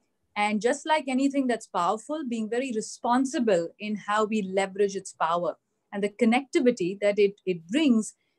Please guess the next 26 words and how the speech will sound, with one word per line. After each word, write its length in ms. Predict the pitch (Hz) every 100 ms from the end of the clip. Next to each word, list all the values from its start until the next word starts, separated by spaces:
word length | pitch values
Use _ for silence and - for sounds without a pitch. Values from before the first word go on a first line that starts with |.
| _
um, 560 | 196 190 190 190 196 196 -
is, 380 | 202 208 202 -
is 160 | 202 202
unparalleled. 800 | 208 277 269 165 175 190 165 - - -
So 500 | - 202 196 196 -
I 160 | 196
would 200 | 208 233 233
urge 380 | 240 277 214 - -
every 380 | 220 220 277
academician, 760 | 240 220 240 254 311 - 175 175
every 480 | 185 185 220 220 - _ _ _ -
clinician, 640 | 226 220 277 277 202 185
every 380 | 185 180 208 208
clinician 380 | 214 214 214 226
educator, 580 | 214 208 220 240 233 190
researcher 600 | 190 208 - 247 240 175 175 _ _ -
to 160 | 269 220
really 300 | 285 320 339
think 380 | - 285 302 302
of 140 | 247
this 320 | 214 220 - -
as 440 | 202 208 214 202 -
a 120 | 202
very 580 | 185 185 202 233 262 262
important 640 | 208 196 - 220 247 262 247
avenue 560 | 185 185 196 240 254 302